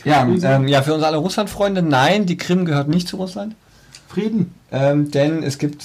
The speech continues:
Speaker 1: Verträge zwischen, habe ich jetzt mal rausgefunden, ähm,
Speaker 2: Ach, Pegida ist ja auch noch entstanden.
Speaker 1: ja,
Speaker 2: Das
Speaker 1: ja,
Speaker 2: ist ja
Speaker 1: ihr
Speaker 2: Wahnsinn.
Speaker 1: Affenköppe, Entschuldigung.
Speaker 2: Affenköppe,
Speaker 1: Drecks-,
Speaker 2: ja.
Speaker 1: Drecks-Nazis.
Speaker 2: Ja.
Speaker 1: Ich bin in den Jahrzehnt dreißig geworden.
Speaker 2: Ich auch. Letztes Jahr.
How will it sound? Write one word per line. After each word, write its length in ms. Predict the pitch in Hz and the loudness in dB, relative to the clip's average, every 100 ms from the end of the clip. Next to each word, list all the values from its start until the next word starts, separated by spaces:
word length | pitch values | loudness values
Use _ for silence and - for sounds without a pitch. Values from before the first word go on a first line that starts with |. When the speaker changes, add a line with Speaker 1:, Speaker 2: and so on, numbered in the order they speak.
| - | -20
Speaker 1:
Verträge 720 | - 135 - 160 170 180 170 | -10 -8 -4 -2 0 0 -2
zwischen, 580 | - 160 151 156 156 151 | -4 -6 -4 -4 -4 -4
habe 120 | 139 | -2
ich 60 | 139 | -2
jetzt 120 | 135 | -2
mal 80 | 135 | 0
rausgefunden, 600 | 135 175 - 160 160 151 - | 0 -2 -8 -6 -4 -4 -2
ähm, 380 | 135 135 139 - - _ | 0 2 -2 -6 -16 _
Speaker 2:
Ach, 180 | 180 180 | -2 0
Pegida 380 | 143 - 139 131 | -2 -2 -2 0
ist 80 | 120 | -4
ja 60 | |
auch 80 | 113 | -4
noch 120 | 120 | -4
entstanden. 400 | 117 - 110 104 98 - | -4 -6 -8 -6 -6 0
Speaker 1:
ja, 500 | 127 139 135 113 - - - - | 4 6 4 2 -2 -10 -10 -6
Speaker 2:
Das 100 | 131 | -2
Speaker 1:
ja, 80 | 123 | -2
Speaker 2:
ist 100 | - | -2
ja 60 | 127 | 0
Speaker 1:
ihr 40 | 135 | 2
Speaker 2:
Wahnsinn. 140 | 147 | 2
Speaker 1:
Affenköppe, 400 | 127 131 151 107 | 2 2 0 0
Entschuldigung. 640 | 101 - 143 139 131 107 95 - - - - - | -2 0 0 0 -2 -4 -6 -10 -12 -16 -18 -12
Speaker 2:
Affenköppe, 440 | 127 131 - - - | -10 -10 -10 -14 -8
Speaker 1:
Drecks-, 260 | 117 113 113 | -6 -6 -8
Speaker 2:
ja. 40 | |
Speaker 1:
Drecks-Nazis. 720 | 113 117 - 113 107 107 95 - - - - | -8 -8 -6 -4 -4 -6 -10 -14 -16 -14 -8
Speaker 2:
Ja. 220 | 123 - - | -6 -6 -2
Speaker 1:
Ich 180 | 190 240 | 0 2
bin 100 | 233 | 2
in 100 | 202 | 2
den 80 | 185 | 2
Jahrzehnt 320 | 170 170 151 | 2 0 2
dreißig 300 | 196 277 - | 2 0 -2
geworden. 380 | 131 101 98 113 - - - - - - - - - - - - | -4 -2 -4 -8 -12 -18 -20 -16 -16 -16 -14 -14 -12 -14 -14 -10
Speaker 2:
Ich 180 | 127 143 | -6 0
auch. 260 | 202 - - - - - - - - - - - | 0 -2 -8 -4 -4 -4 -14 -16 -18 -16 -16 -8
Letztes 300 | 123 - 113 | -8 -8 -12
Jahr. 140 | 104 | -12